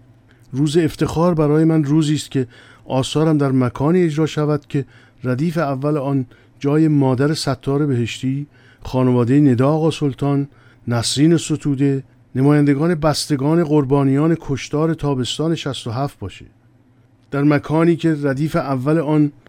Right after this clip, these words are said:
جای شریفانی چون امیر انتظام‌ها، محمد ملکی‌ها، ناصر زرفشان‌ها، رئیس داناها،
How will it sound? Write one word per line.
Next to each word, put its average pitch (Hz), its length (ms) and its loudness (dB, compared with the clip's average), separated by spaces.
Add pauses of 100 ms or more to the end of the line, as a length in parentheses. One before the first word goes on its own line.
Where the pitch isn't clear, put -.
(120)
جای 156 280 4
شریفانی 147 600 2
چون 156 240 0
امیر 135 300 4
انتظام‌ها، 131 800 2
محمد 127 400 4
ملکی‌ها، 123 800 0
ناصر 127 320 0
زرفشان‌ها، 117 680 -2
رئیس 120 300 -2
داناها، 123 600 -2